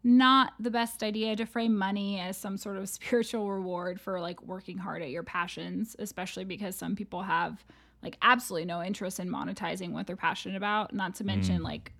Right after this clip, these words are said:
Speaker 1: obviously, the fact that this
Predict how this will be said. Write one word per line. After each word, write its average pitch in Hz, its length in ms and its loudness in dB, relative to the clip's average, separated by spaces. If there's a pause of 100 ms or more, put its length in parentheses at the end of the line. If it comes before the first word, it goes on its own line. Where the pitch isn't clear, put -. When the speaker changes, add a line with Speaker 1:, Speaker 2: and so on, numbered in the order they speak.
(160)
Speaker 1:
obviously, 196 680 -2 (260)
the 220 100 -4
fact 208 380 0
that 185 380 -2
this 208 200 -4